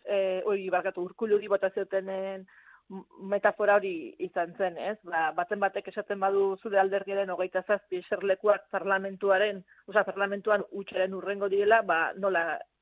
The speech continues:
zer irudituko litzazuke, ez ondo irudituko litzazuke, ba, beraiek ere berdin sentitzen direla, ez? Gehiengoa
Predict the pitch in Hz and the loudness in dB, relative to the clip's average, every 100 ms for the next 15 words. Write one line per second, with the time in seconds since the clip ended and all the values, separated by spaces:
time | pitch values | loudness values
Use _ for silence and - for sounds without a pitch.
0 | - 208 190 190 - 170 160 160 165 - | -6 -4 -4 -8 -8 -8 -8 -12 -12 -8
1 | 165 185 190 185 185 - - 185 185 190 | -8 -6 -6 -6 -6 -10 -10 -8 -6 -8
2 | 190 185 202 175 175 180 196 190 190 190 | -8 -4 -2 -2 -2 -6 -6 -4 -4 -6
3 | 190 170 170 - 165 180 175 160 185 175 | -8 -10 -10 -10 -6 -4 -2 -2 -4 -6
4 | 180 190 190 196 | -6 -2 2 4